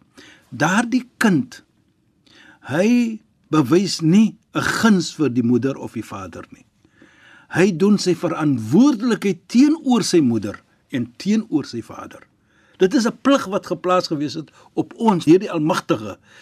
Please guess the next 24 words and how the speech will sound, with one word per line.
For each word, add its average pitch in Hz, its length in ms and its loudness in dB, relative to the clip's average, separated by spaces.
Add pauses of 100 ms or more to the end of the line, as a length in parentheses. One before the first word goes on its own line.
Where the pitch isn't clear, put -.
So - 140 -6
ons 226 220 -2
kom 226 200 -2
net 226 120 -4
ons 196 200 -4
verantwoordelikheid 131 920 -2
na 107 280 -4
en 151 140 0
sodoende 165 520 0
sê 143 180 -4
ek - 120 -8
ook 135 120 -6
hier, 101 240 -14 (600)
as - 160 -4
ons 233 460 2
mekaar 160 520 -6
net 156 220 -2
kan 110 200 -6
respek - 800 -10 (800)
en 117 160 -2
daardie 147 480 -2
toon 254 300 6
vir 151 200 -6
mekaar, 98 560 -6